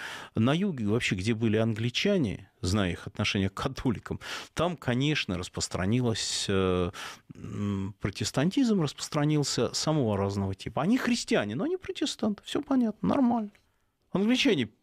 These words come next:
почему они, православие, что ли, должны у себя в колониях распространять? Ну, вроде бы нет. От них этого никто не ожидал. Русских колоний в Африке не было. Там, где были русские, в Азии, в Китае, в Корее,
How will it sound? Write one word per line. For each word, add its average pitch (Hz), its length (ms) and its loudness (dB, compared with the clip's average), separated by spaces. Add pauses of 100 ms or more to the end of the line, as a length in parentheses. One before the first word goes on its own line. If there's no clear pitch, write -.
(240)
почему - 280 2
они, 110 120 2
православие, 190 540 2
что - 160 -6
ли, 92 60 -4
должны 110 420 0 (300)
у 120 60 4
себя 127 280 4
в - 80 -6
колониях 123 480 0
распространять? 104 720 -2
Ну, 113 100 2
вроде 170 280 2
бы 147 160 0
нет. 90 260 -4 (380)
От 101 220 -2
них 135 120 -2
этого 117 220 0
никто 104 340 0
не 110 120 4
ожидал. 101 460 -2 (260)
Русских 165 640 0
колоний 156 500 2
в 95 140 0
Африке 120 440 -2
не 101 300 4
было. 85 400 -10 (880)
Там, 156 220 0
где 117 260 0
были 104 480 0 (240)
русские, 95 600 0 (160)
в 87 160 -2
Азии, 92 460 -2 (140)
в - 100 -14
Китае, 110 600 -2
в - 100 -20
Корее, 85 640 -2